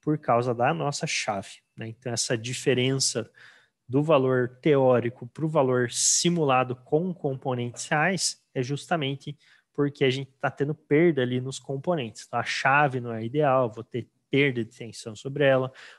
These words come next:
O nosso diodo não é ideal, vou ter perda de tensão sobre ele.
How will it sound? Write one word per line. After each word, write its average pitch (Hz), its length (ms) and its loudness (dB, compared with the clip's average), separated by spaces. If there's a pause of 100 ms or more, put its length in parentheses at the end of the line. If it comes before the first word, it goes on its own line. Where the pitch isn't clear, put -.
(100)
O 127 60 -16
nosso 120 280 -8
diodo 147 380 2
não 123 160 -8
é 120 80 -6
ideal, 131 380 2
vou 113 120 -14
ter - 140 -20
perda 120 340 -6
de 107 60 -14
tensão 117 380 -12
sobre 143 280 -4
ele. 139 200 2